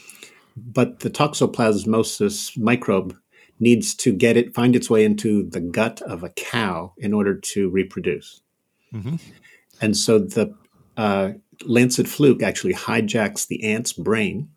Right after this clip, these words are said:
Speaker 1: and gets it to climb up s-, uh, stalks of grass to where they're more likely to get chomped by a cow and end up in a cow's stomach. So here's an example of a microbe that's actually commandeering the nervous system of an ant and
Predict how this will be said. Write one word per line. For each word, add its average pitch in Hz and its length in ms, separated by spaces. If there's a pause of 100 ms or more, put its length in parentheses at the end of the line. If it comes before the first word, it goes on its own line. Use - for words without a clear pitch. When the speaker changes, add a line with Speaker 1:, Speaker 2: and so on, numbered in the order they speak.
(480)
Speaker 1:
and 98 200
gets 113 240
it 110 120
to 95 80
climb 123 420
up 110 160
s-, - 360 (360)
uh, 101 160
stalks - 600
of 92 360 (160)
grass 107 680 (200)
to - 120
where 107 160
they're 104 100
more 113 180
likely 107 320
to 95 120
get 90 220
chomped 104 400
by 95 160
a 85 160
cow 98 420
and 92 120
end 95 140
up 87 160
in 90 60
a 87 40
cow's 90 320
stomach. 87 420 (1500)
So 113 280
here's 156 300
an 123 80
example 107 520
of 95 140
a 90 300
microbe 110 600
that's 107 200
actually 104 400
commandeering 120 1120
the 107 100
nervous 113 480
system 104 640
of 101 140
an 101 80
ant 107 320
and 98 320